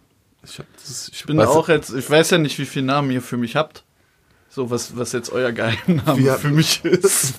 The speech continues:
Speaker 2: <laughs> Wie ihr euch
Speaker 1: Ich hab das mit den Geheimnamen nie so richtig verstanden. Ich hab das nur so in den Talk weitergezogen, irgendwie so ein bisschen.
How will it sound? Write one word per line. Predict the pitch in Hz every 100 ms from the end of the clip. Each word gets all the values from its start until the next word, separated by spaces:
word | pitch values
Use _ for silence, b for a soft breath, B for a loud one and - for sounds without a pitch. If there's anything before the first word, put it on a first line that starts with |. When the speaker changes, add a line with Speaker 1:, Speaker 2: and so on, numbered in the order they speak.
| -
Speaker 2:
<laughs> | - -
Wie | 135
ihr | 135
euch | 135 - - - B B B B B B B B B -
Speaker 1:
Ich | 143
hab |
das | 156 165
mit | 160
den | 151
Geheimnamen | 120 135 156 143 135
nie |
so | 143 135
richtig | 139 135
verstanden. | 131 - 139
Ich | 113
hab | 131
das | 120
nur | 131
so | 123
in | 120
den | 98
Talk | - - 139
weitergezogen, | 76 90 101 98 - - 101
irgendwie | 98 95
so | 98 98
ein |
bisschen. | 98 - -